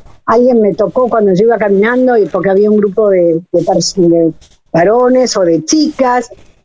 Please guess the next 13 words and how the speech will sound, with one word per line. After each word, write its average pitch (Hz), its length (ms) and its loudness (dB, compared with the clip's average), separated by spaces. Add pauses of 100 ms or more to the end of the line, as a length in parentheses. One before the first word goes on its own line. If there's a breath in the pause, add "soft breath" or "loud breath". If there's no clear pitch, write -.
(140)
que, 208 300 2 (520)
y 208 120 2
entonces 220 340 2
yo 233 120 0
qué 226 140 0
hago, 180 280 0
cruzo 220 420 0
de 196 100 2
la 190 160 0
calle, 240 420 0
entonces 220 340 -2
ya 240 160 0 (280)
ese 262 320 -2